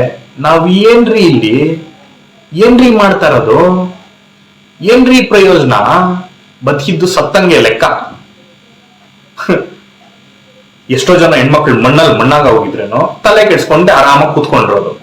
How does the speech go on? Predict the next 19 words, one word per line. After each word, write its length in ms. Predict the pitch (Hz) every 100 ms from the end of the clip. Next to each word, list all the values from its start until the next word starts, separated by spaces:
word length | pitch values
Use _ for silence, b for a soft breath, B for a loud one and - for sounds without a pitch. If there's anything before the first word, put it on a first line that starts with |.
| - - - - _ _ _ _ 123
ಯಾರೋ 280 | 139 160
ಒಬ್ಬ 120 | 151 135
ನ್ಯೂಸ್ 300 | 135 147 151
ಮಾಡೋನೆ, 320 | 127 117 127 - - - _ _ 135
ಹ್ಮ್, 180 | 127 123 - - -
ನೋಡ್ದೆ, 400 | 135 165 - 214 135 - - - - -
ಅಷ್ಟೇ 300 | 220 330 277
ಮುಗ್ದೋಯ್ತು, 600 | 233 233 294 - 220 - - _ _ _
ಅಷ್ಟಲ್ಲಿ 400 | - - 208 202
ಕ್ಲೋಸ್. 460 | 214 233 131 - - - - - - - - - - - - - - -
ಓ, 160 | 160 151
ಇದ್ರ 120 | 135
ಬಗ್ಗೆ 220 | 135 143
ಧ್ವನಿ 260 | 135 143 160
ಅಂತಣ 260 | 131 117 131
ನಾನು. 760 | 127 127 123 120 - - -
ಯಾರಿಗಿದೆ? 840 | - - 233 151 120 - - - - - - - - - - _ - - - - - -
ಎಷ್ಟ್ 320 | 156 185 185
ಜನ 140 | 262